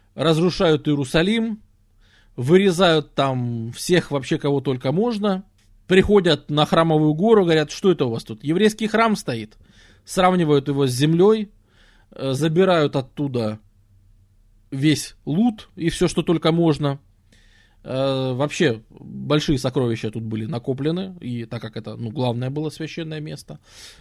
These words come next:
эм, на деньги, залутанные, э, с этой компании, скорее всего, построили Колизей в Риме. Но самое главное, что, как и когда-то вавилоняне, разрушают храм.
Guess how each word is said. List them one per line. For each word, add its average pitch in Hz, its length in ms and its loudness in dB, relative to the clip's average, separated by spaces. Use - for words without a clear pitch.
эм, 123 500 -6
на 147 200 0
деньги, 175 440 2
залутанные, 147 920 0
э, 113 240 -14
с - 260 -10
этой 131 480 -2
компании, 135 760 -2
скорее 175 460 0
всего, 208 600 -2
построили 160 440 -2
Колизей 147 580 0
в 113 120 -10
Риме. 110 280 -10
Но 196 400 2
самое 240 380 0
главное, 214 420 2
что, 175 540 -2
как - 240 -4
и 151 60 0
когда-то 143 480 0
вавилоняне, 139 800 0
разрушают 139 760 -2
храм. 107 400 -4